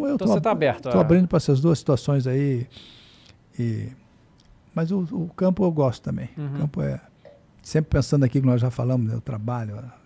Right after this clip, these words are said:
Speaker 1: jogada e tal, é muito mais desgastante, evidentemente.
Speaker 2: Claro.
Speaker 1: É muito mais cobrado, embora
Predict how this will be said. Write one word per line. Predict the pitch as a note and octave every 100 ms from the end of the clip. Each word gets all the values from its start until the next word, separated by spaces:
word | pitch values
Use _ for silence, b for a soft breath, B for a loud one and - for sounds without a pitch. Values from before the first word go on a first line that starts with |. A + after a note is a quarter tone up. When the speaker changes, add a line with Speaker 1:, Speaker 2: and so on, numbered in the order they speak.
| F#3
Speaker 1:
jogada | B2 A2 B2 A2+
e | G#2+
tal, | - A#2+
é | D3
muito | D#3+ C#3+ C3
mais | B2 A#2+
desgastante, | A#2 A#2 G#2+ - C3+ B2
evidentemente. | G#2 G#2+ G#2 A2+ A2 C#3+ - b b b
Speaker 2:
Claro. | D#3 C#3+ -
Speaker 1:
É | A#2+
muito | A#2+ B2+ A#2+
mais | A2+ -
cobrado, | A#2+ A2 A#2 B2+ A#2+
embora | A2+ A#2+ A#2+ A#2